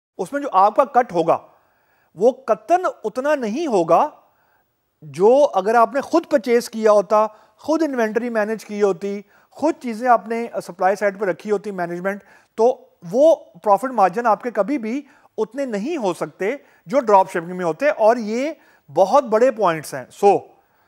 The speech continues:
just to wrap up, अब ड्रॉप शिपिंग के लिए कोई hard and fast rule नहीं है। It depend कि आपके पास अगर if you are running short on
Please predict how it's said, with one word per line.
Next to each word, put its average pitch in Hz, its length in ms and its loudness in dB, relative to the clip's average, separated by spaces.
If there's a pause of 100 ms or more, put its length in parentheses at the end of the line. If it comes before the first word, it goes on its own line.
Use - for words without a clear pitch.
(240)
just 247 180 0
to 285 100 0
wrap 170 240 2
up, 160 80 2 (1300)
अब - 260 -2 (180)
ड्रॉप 165 420 2
शिपिंग 285 440 -6 (1300)
के 254 100 -2
लिए 285 140 -2
कोई 302 140 -2
hard 175 300 4
and 285 100 4
fast 226 340 2
rule 220 160 0
नहीं 208 180 -4
है। 117 180 -14 (380)
It 247 100 -2
depend 190 460 -2 (680)
कि - 260 -10 (220)
आपके 180 280 2
पास 214 300 2
अगर 226 300 0
if 220 80 -14
you 208 180 -10
are 214 140 2
running 208 360 -6 (400)
short 220 280 4
on 226 100 -8